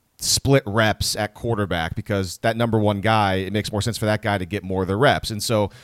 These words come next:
Riley said that once it's pretty clear to them that they've determined that, that's when they'll make the call. Uh, I kinda had a, a theory that maybe after this last spring practice on Tuesday this week that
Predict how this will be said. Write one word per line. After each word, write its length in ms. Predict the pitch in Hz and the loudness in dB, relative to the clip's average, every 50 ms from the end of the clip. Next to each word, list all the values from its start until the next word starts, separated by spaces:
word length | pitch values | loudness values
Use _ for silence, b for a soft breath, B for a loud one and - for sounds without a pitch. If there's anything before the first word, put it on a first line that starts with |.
| B 104 | B -2
Riley 240 | - 127 131 135 127 | 2 4 4 4 4
said 200 | 117 - 135 117 | 2 0 0 2
that 160 | 113 110 104 | 2 0 2
once 340 | 104 120 139 147 135 - - | 2 2 2 2 2 -2 -6
it's 100 | 123 - | -8 -6
pretty 220 | - - 156 135 113 | -4 -2 -2 -2 -2
clear 240 | - - 127 127 | -4 -2 -2 0
to 80 | 120 117 | 0 0
them 160 | 104 117 117 | 0 0 -2
that 140 | 110 104 - | -2 -2 -2
they've 120 | 110 110 | -4 -4
determined 400 | 95 98 - 113 113 104 98 98 | -4 -6 -6 -4 -4 -4 -2 -2
that, 240 | 98 98 98 98 - b b b b b | -2 -2 -2 -4 -6 b b b b b
that's 240 | - 131 156 - - | 4 4 4 6 4
when 100 | 135 117 | 0 0
they'll 100 | 113 107 | 2 2
make 200 | 110 107 101 - | 2 0 -2 -2
the 80 | 90 | -10
call. 460 | - - 110 107 98 90 87 87 - b b b b b b b b | -6 0 0 2 2 2 2 0 -2 b b b b b b b b
Uh, 200 | 73 101 101 98 | -8 -4 0 4
I 160 | 120 165 185 | 6 6 6
kinda 180 | - 190 160 139 | 6 4 6 6
had 140 | 139 127 | 6 4
a, 140 | 113 104 82 - _ _ | 4 0 -2 -8 _ _
a 80 | - 113 | -6 -6
theory 380 | - - 131 123 117 117 117 107 | -4 -2 0 2 2 2 4 4
that 180 | 107 107 98 | 2 0 2
maybe 380 | 110 117 120 110 117 117 113 107 | 0 0 0 0 0 0 2 2
after 220 | 104 110 - 113 | 2 0 0 -2
this 140 | 101 92 98 | -6 -6 -2
last 260 | 104 113 113 110 113 | 0 0 0 0 0
spring 280 | - - 117 110 101 87 | -4 -4 -4 -4 -4 -2
practice 420 | - 110 110 117 113 - 98 - | 0 2 2 2 2 -2 -6 -4
on 140 | 98 92 87 | -4 -6 -6
Tuesday 400 | - - 131 135 127 104 104 92 | -4 -2 0 0 0 0 0 -2
this 200 | 90 90 - - | -2 -4 -4 -4
week 220 | 95 98 98 - | -4 -4 -4 -2
that 280 | - 98 95 95 95 | -2 -2 -2 -2 -4